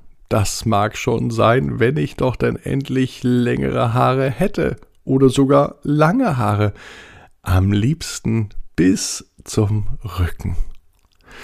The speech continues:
Bis dahin war aber noch ein weiterer Weg.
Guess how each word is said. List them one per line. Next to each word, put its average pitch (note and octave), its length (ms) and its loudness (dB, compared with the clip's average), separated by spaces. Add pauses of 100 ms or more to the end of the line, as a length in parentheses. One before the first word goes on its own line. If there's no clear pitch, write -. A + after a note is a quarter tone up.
(1300)
Bis - 200 -4
dahin A2 440 0 (100)
war G2+ 120 -2
aber G#2+ 160 0
noch A2 180 -2
ein A2 220 -4
weiterer G2+ 500 -2
Weg. - 400 -4